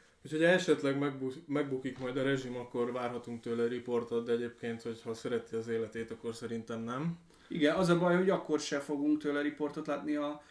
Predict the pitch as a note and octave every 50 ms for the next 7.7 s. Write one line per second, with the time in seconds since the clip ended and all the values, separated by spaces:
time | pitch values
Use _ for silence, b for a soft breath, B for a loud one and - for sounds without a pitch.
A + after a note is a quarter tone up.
0 | B B B C#3+ C#3 - C#3+ D3+ D3+ D3+ - F3 D#3 C#3 C3 B2+ B2+ B2 B2+ B2+
1 | - - C#3+ C3+ C3+ C3+ - b b b b b _ - G3+ E3+ C3 A2+ - -
2 | A2+ - A#2+ G#2+ G#2+ G#2 G#2+ A2+ A#2 A#2 - - B2 - - D3 C#3+ D3 D3+ D3+
3 | C#3 C#3 C#3 C#3 - D#3 D3 D3+ D3+ D#3 E3 D#3 C3 C3 C3+ C#3 C#3+ F3+ E3+ -
4 | C3+ B2+ B2 B2 - F#3 F#3+ F3 D#3+ D3 D3 D#3 D#3 D3 D3 C3+ D3 D#3 D3 C#3
5 | C3+ C3 C3+ C3+ C#3 C#3+ C#3 C#3 - C#3+ C#3 C3+ C#3 D3 C#3 C#3 C3+ C3 C#3 C3+
6 | C3+ - C#3+ - C3+ B2+ - - C3 B2 - - A2+ - - - C3 - - B2
7 | A#2+ A#2+ A#2+ C3 B2+ B2 - C3+ C#3 C#3+ D3 D3 D3+ F3